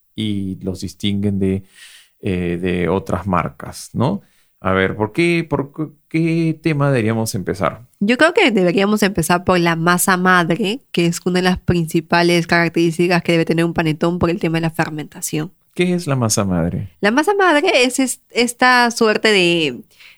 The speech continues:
Speaker 2: de masa preparada que poco a poco va siendo alimentada por los diferentes ingredientes que tiene el panetón, ¿no?
Speaker 1: Claro, y hay que destacar de que la masa madre es fermentación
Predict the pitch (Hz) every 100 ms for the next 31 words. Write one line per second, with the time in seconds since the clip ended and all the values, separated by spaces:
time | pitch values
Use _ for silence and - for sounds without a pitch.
0 | - 175 180 175 175 185 202 202 220 202
1 | 185 - 156 170 175 175 185 175 160 190
2 | 185 180 208 185 185 175 180 202 175 170
3 | 165 170 175 - _ - - 185 190 185
4 | 185 165 160 160 160 170 185 180 170 180
5 | 180 208 170 175 165 165 170 170 170 156
6 | - 160 196 170 147 151 214 _ _ -
7 | _ 131 117 92 98 107 117 120 123 123
8 | - 98 - 101 101 101 - 95 90 90
9 | 98 113 - 147 104 95 95 95 - 101
10 | 113 - - 117 110 101 92 - 90 -
11 | 104 127 160